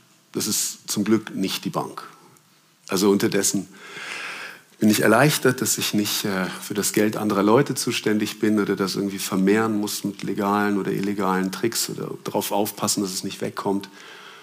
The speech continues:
Jesus hat mir ganz einen anderen Platz gegeben.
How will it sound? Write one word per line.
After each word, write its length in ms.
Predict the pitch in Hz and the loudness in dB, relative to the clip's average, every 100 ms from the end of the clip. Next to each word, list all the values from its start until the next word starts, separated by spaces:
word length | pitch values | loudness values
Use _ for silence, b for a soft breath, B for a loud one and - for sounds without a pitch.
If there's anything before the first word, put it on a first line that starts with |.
| B B B B B _ _ _ _ _ _ _ - | B B B B B _ _ _ _ _ _ _ 2
Jesus 300 | 123 123 131 | 4 4 0
hat 100 | 127 | 0
mir 100 | 107 | 2
ganz 300 | 107 110 - | 2 2 0
einen 100 | 98 | 0
anderen 280 | 101 101 92 | 0 0 0
Platz 320 | 107 107 - | -2 -2 -4
gegeben. 420 | - 78 71 - | -8 -10 -12 -14